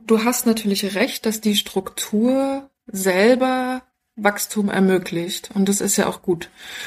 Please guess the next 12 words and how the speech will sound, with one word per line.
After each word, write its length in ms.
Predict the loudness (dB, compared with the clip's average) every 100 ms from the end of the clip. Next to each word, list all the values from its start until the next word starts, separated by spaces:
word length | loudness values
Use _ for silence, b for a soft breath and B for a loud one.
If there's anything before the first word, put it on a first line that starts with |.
| B -4
Und, 360 | 4 6 6 4
ähm, 720 | 2 2 2 0 -2 -4 -6 -10 B B B 0
unser 300 | 2 4 2
Fokus 640 | 0 2 2 2 0 -2
ist 200 | -2 -4
es 120 | -4 0
im 80 |
Moment 680 | 0 0 2 4 4 4 2
aber 200 | 4 6
nicht 260 | 6 4 2
unbedingt, 640 | 2 4 4 4 2 0
ähm, 680 | -2 0 -2 -4 -6 -8 -10